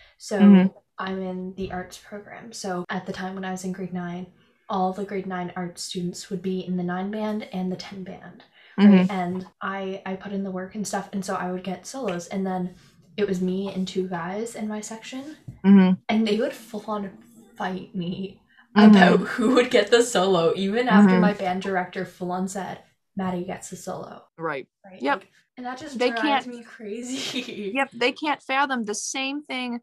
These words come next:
Speaker 2: happened to me, and I mean, you know, the whole reason why I, this is so upsetting too, the whole reason why I started to shed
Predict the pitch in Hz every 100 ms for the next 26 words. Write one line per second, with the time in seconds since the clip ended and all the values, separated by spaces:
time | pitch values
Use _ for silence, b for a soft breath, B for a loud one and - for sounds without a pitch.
0 | - 247 247 233 220 240 226 208 - 208
1 | 208 214 208 202 214 208 185 180 - _
2 | 254 269 359 262 214 254 233 196 185 185
3 | 180 175 170 165 - 226 294 226 - -
4 | 233 220 220 - 190 - 180 165 170 165
5 | - 147 330 - - 311 262 226 202 190
6 | 185 - - 185 185 165 - 170 180